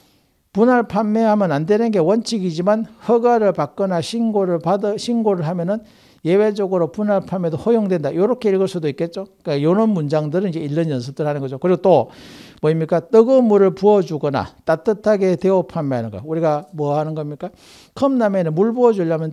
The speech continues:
뜯어야 되잖아. 호빵 같은 경우도 다섯 개가 한 세트인데 그걸 데피려면 뜯어야 되잖아. 그 요거는 뜯어서 분할해서 판매하는 게 허용되는 경우가 되겠죠. 그럼 일단 이걸, 그럼 이 조문은 여러분들이 그냥 보면은 머릿속에 잘 안 들어오지만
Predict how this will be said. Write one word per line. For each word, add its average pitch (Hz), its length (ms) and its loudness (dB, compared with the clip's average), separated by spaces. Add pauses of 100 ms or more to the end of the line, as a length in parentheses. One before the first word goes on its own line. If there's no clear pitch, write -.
뜯어야 226 360 2
되잖아. 95 360 -6 (520)
호빵 254 320 2
같은 202 300 0
경우도 175 220 -2
다섯 202 320 -2
개가 180 220 0
한 185 260 -6
세트인데 180 420 -6
그걸 165 180 -2
데피려면 190 800 0
뜯어야 220 360 2
되잖아. 95 460 -8
그 160 120 0
요거는 214 320 4 (500)
뜯어서 214 720 2
분할해서 190 580 0
판매하는 185 540 -4
게 165 60 -2
허용되는 180 580 0
경우가 170 300 0
되겠죠. 185 560 -6
그럼 175 160 -2
일단 180 180 0
이걸, 175 320 0
그럼 196 200 0
이 233 120 0
조문은 208 320 4
여러분들이 190 300 2 (320)
그냥 247 400 4
보면은 185 420 0 (440)
머릿속에 180 380 -2
잘 147 200 -2
안 107 160 -2
들어오지만 131 640 -2